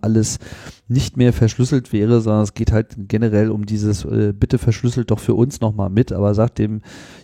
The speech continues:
User nicht, dass das jetzt so ist, ne? Wenn man Signal benutzt und dann möchte man auf seinem Desktop seinen, äh, äh,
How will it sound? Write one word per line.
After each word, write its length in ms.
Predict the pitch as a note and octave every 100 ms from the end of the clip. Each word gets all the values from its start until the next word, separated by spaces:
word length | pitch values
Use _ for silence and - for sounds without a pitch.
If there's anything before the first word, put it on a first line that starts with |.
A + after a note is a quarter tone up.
| -
User 280 | A#2 A2+ G2+
nicht, 280 | A2 -
dass 140 | G#2+ G2+
das 180 | G#2 G2+
jetzt 180 | G2+
so 120 | - F#2
ist, 320 | F#2 - -
ne? 180 | F#2 G2
Wenn 100 | F#2+
man 260 | F#2 F#2+ - -
Signal 400 | - B2+ C3 B2
benutzt 460 | A#2+ A#2 B2 -
und 100 | G#2
dann 140 | G2+ G#2
möchte 240 | G#2+ -
man 120 | G2+
auf 120 | F#2+
seinem 240 | - G2 G2
Desktop 380 | A#2 - A#2 A2+
seinen, 380 | G#2 G2+ G2
äh, 420 | F#2 G2 F#2+ F#2+ G2+ - - - - -
äh, 80 | -